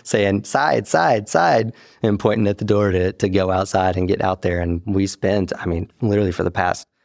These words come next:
month and a half now, it seems, we've s-, probably been outside in the evening, you know,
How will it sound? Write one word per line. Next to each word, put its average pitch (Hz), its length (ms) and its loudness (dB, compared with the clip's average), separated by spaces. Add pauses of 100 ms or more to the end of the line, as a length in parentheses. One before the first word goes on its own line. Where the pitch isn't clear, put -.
(340)
month 90 360 0
and 92 80 0
a 87 40 -4
half 95 320 -4
now, 85 180 -2
it 92 120 -4
seems, 87 340 -2
we've 92 260 -2
s-, - 120 -10 (420)
probably 92 480 0
been 87 240 0
outside 87 680 -2 (340)
in 92 120 0
the 87 100 0
evening, 87 560 0 (140)
you 104 120 -2
know, 85 160 -4